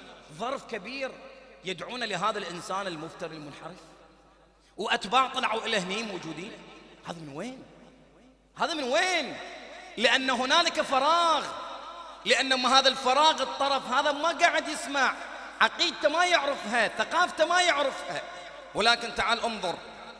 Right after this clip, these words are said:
انظر إلى العقل الواعي واللاواعي والعقل الباطن.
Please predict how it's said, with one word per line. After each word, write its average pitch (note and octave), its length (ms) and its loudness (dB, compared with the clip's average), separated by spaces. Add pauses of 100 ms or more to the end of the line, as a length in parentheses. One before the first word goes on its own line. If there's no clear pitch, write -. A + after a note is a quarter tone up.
(260)
انظر C#4 300 2
إلى A3 420 4 (380)
العقل G#3+ 340 2
الواعي G#3 480 2 (460)
واللاواعي G#3 840 2 (300)
والعقل G3+ 440 -2
الباطن. A3 600 2